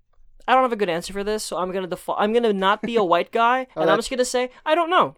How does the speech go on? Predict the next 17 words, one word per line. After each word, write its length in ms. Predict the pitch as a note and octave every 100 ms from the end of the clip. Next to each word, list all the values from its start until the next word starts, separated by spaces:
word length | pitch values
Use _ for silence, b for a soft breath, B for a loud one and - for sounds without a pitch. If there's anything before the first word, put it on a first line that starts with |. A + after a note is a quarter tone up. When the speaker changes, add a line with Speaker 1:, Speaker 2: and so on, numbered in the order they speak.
| -
Speaker 2:
That's 160 | F#3
cool. 220 | - E3 -
And, 220 | D3+ D3+ D3+
uh, 20 |
and 240 | D3 D3
you're 160 | D3 C#3
not 220 | D#3 -
forcing 340 | - D#3+ E3
somebody 320 | D#3 D#3+ D3+ D3+
else 160 | D#3
to, 220 | - D#3+ D3
uh, 240 | D3 D3 b b
you're 80 | D#3
not, 180 | D#3 E3
you're 140 | D#3+
not, 160 | D#3 D#3+
uh, 240 | C#3 C3